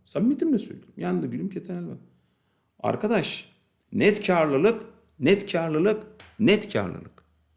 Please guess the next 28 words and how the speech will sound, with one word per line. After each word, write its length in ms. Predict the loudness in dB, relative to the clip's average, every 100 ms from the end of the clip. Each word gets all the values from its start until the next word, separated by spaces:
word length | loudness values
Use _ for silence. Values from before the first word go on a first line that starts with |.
| _ _ _ _ _ 0
Basacaksın 580 | 2 4 4 4 2 0
arkadaş 440 | 0 -2 -2 -4 -2
on 280 | 4 4 4
milyar, 380 | 2 0 0 0
on 260 | 4 4 6
beş 180 | 2 0
milyar 340 | -6 -6 -4
dönemde 360 | -4 -4 -4 -4
yirmi 320 | 2 6 6
milyar 340 | 4 2 -4
T 140 | -4 -4
L'nin 320 | -4 -6 2
basmazsan 680 | 4 4 -2 -6 -6 -4 -4 -8 -20 _ _ -2
adam 320 | -2 0 -4
o 60 | -4
zaman 240 | -4 -6
haklı 360 | -8 -10 -10 -10
deriz 220 | -12 -16
biz 120 | -20
de. 120 | _ _ _ _ _ _ _ _ 2
Vız 260 | 4 4
gelir 320 | 2 0 0 0
tırıs 260 | -2 -2
gider 260 | -6 -6 -6
bizim 240 | -4 -4
burada 160 | -6 -8
söylediğimiz 760 | -6 -4 -4 -6 -8 -14 _ _ _ _ _ _
şeyler. 640 | -16 -12 -12 -14 -20 -20